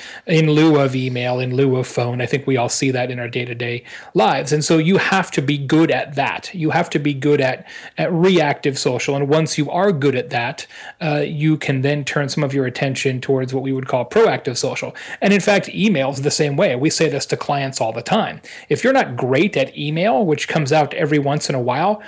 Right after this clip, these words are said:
why are you spending time on social media that requires you to be far more nimble,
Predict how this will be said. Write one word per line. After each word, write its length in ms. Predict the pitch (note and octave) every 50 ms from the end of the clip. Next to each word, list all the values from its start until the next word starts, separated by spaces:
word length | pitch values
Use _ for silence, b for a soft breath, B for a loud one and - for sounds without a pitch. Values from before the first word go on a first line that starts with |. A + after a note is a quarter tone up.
| B B B B
why 260 | - A#2+ C3+ D3 A#3
are 60 | C4
you 140 | B3+ A3 G#3
spending 440 | - - - G3+ G3 F3+ E3+ F3 D#3+
time 580 | - - F3 E3 E3 D#3+ D#3+ D3+ D3 C#3 C#3 - -
on 480 | - D#3+ D3 C#3+ C#3+ C#3 C3+ C3 - - _ _ _
social 340 | - - F3+ F3+ E3+ - C#3+
media 360 | C#3 E3+ G#3+ G#3+ D#3 B2 A#2
that 160 | - C3 -
requires 420 | D3 - - - D3+ D3+ D3+ C#3 C3
you 60 | C#3
to 100 | C3+ C3+
be 180 | C#3 C3+ C3
far 380 | B2 B2+ - - D#3+ E3+ F#3 F3+
more 180 | E3+ D#3 C#3+ C3+
nimble, 540 | C3 C3 D3+ D#3+ D3+ B2+ A#2+ A2+ B2 -